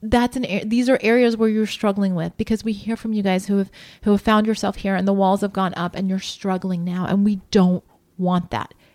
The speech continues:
It's why we build all these resources into One Extraordinary Marriage for you. It's why we're doing that live webinar on March fifth.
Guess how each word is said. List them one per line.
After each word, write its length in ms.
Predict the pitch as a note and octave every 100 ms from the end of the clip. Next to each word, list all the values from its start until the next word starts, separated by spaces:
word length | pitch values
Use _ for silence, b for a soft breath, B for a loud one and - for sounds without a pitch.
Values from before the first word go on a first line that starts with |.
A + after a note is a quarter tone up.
| b
It's 160 | F#3+ G3
why 240 | G3+ G#3
we 100 | G#3+
build 380 | F#3 G3 F#3 F3+
all 180 | F3 F3+
these 180 | G3+
resources 560 | F#3 G3+ - E3+ - F3
into 160 | E3+ F3
One 160 | F3
Extraordinary 540 | F3 - F3+ F3 E3+ E3+
Marriage 320 | F3+ F#3 F3+
for 120 | E3+
you. 120 | D#3+
It's 140 | D#3 -
why 180 | F3+
we're 140 | G3 G3
doing 320 | F3+ G3+ G3+
that 200 | F#3 -
live 260 | F3 E3 E3+
webinar 520 | D#3 E3+ D3+ D#3 F3 b b b _ -
on 160 | F3
March 300 | E3+ E3 -
fifth. 340 | - - -